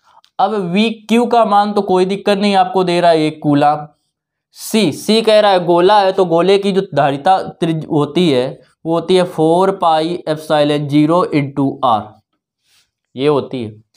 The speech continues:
अच्छा, वन upon four पाई epsilon ज़ीरो का मान जो होता है वो कितना होता है? नाइन into ten की पावर नाइन। नीचे क्या दे रहा है? आर दे रहा है, और आर का मान दे रहा है वन into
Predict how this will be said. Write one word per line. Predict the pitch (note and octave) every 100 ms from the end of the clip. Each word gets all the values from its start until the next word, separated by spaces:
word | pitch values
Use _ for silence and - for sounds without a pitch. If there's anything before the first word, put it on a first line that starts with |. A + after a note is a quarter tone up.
| _ _ _ - - _
अच्छा, | E3+ F3 G#3+
वन | D3 E3 A3 A3+
upon | A3+ G#3+ G#3+
four | G3 E3+ G3 G3+
पाई | G3+ G3+
epsilon | G3+ D#3+ F3+ F3+
ज़ीरो | D#3+ E3+ G3
का | G3
मान | F3 F3+ F3+
जो | E3+
होता | D#3+ D#3+ D#3+
है | F3
वो | E3
कितना | E3 E3+ F3
होता | F3 D#3 E3
है? | E3 F#3 - _ _
नाइन | C3 C#3+ D#3 D#3 F3 F#3
into | F3 D#3+ D#3+ C#3+ C3 C3+ - _ _ -
ten | F3 D#3+
की | E3+
पावर | D#3+ C#3+ C3+ C3+
नाइन। | B2+ B2+ C3+ C#3+ _ _ _ _ _ _ _ _ _ _ _ -
नीचे | D#3+ E3 G3+ A3
क्या | - G#3
दे | G#3
रहा | G#3+ G#3
है? | G3+ - E3
आर | E3+ G3
दे | G3 G3+
रहा | G3+
है, |
और | F#3+ F#3 D#3+
आर | E3 F#3+ F#3+
का | F#3+ F#3
मान | F3+ F3+ F3+
दे | F3+
रहा | F3+
है | E3+
वन | C#3+ E3+ F#3
into | F3+ D#3 D#3+